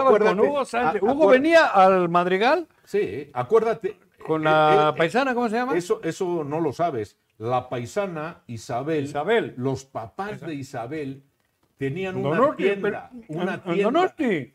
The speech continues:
Speaker 2: de juguetes en Donosti,
Speaker 1: Ujú.
Speaker 2: que es donde mis padres me compraban a mí mis juguetes. ¿Te acuerdas de los canguros? ¿Eh? Que te
Speaker 1: Ah,
Speaker 2: sentabas.
Speaker 1: que brincaban.
Speaker 2: Sí.
Speaker 1: Sí, sí.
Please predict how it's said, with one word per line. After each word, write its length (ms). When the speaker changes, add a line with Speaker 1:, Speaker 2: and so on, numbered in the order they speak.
Speaker 2:
de 200
juguetes 640
en 160
Donosti, 460
Speaker 1:
Ujú. 360
Speaker 2:
que 140
es 80
donde 240
mis 220
padres 400
me 120
compraban 520
a 80
mí 120
mis 200
juguetes. 640
¿Te 60
acuerdas 540
de 120
los 200
canguros? 680
¿Eh? 200
Que 100
te 120
Speaker 1:
Ah, 20
Speaker 2:
sentabas. 320
Speaker 1:
que 80
brincaban. 640
Speaker 2:
Sí. 80
Speaker 1:
Sí, 480
sí. 60